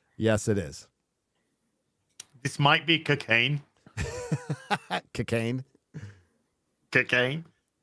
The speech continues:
Speaker 2: Dude, we both have got a couple of art pieces worth thousands for fucking
Speaker 1: Oh,
Speaker 2: nothing,
Speaker 1: uh,
Speaker 2: man.
Speaker 1: dude, um, Kelly Jones and Graham Nolan sent us stuff that, like, uh,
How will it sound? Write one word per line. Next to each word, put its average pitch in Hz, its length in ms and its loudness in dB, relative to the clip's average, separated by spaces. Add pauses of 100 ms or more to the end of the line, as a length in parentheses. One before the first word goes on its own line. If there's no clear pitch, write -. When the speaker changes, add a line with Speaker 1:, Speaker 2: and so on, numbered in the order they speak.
Speaker 2:
Dude, 208 340 4 (340)
we 190 180 8
both 196 640 4 (540)
have 185 120 2
got 202 160 4
a 175 80 4
couple 202 360 4
of 170 120 4
art 156 280 4
pieces 156 400 2
worth 151 300 4
thousands 156 760 4
for 180 120 4
fucking 185 540 2
Speaker 1:
Oh, 160 140 10
Speaker 2:
nothing, 220 480 6
Speaker 1:
uh, 143 40 2
Speaker 2:
man. 107 400 2
Speaker 1:
dude, 156 460 4
um, 127 500 2 (680)
Kelly 196 320 4
Jones 170 400 4
and 131 100 -2
Graham 147 280 4
Nolan 135 540 2 (260)
sent 127 300 0
us 120 300 -4
stuff - 500 0 (120)
that, 117 400 0
like, 117 340 -2 (520)
uh, - 80 -8